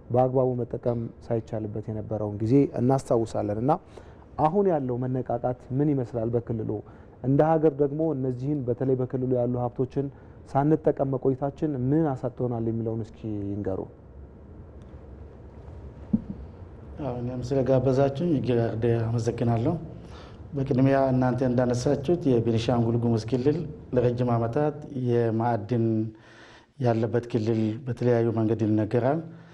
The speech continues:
Speaker 2: በሌላ በኩልም የማህበረሰቡን በማ-፣ በባህላዊ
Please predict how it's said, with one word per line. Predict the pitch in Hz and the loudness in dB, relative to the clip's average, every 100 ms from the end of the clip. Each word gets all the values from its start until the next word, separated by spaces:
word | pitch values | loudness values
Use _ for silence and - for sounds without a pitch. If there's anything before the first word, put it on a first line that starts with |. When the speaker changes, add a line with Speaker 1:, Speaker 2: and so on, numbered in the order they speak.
| - - - _ | -20 -20 -20 _
Speaker 2:
በሌላ | 151 123 123 131 127 127 131 - - | 0 2 4 4 4 0 -4 -16 -8
በኩልም | 127 127 120 147 156 190 208 - - 135 | 0 0 2 2 2 0 -4 -8 -4 0
የማህበረሰቡን | 127 117 120 127 131 127 156 165 185 | 2 2 0 0 0 0 -2 -2 0
በማ-፣ | 131 120 117 | 0 0 0
በባህላዊ | 117 113 120 120 120 113 | -2 0 0 2 2 2